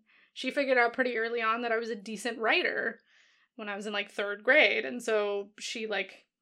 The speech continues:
tailored that for us, and so it was, like, it was perfect. But on the social side, it was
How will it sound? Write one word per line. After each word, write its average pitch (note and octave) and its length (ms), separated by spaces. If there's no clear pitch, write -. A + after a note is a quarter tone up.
tailored A3 420
that F#3+ 280
for G#3 120
us, G3 240
and A3 160
so - 280
it A#3+ 60
was, A3 160
like, A3 380
it A#3+ 60
was A#3+ 160
perfect. - 600
But C#4 480
on A3 160
the G#3 80
social C#4+ 540
side, G3+ 800
it C4+ 120
was B3+ 340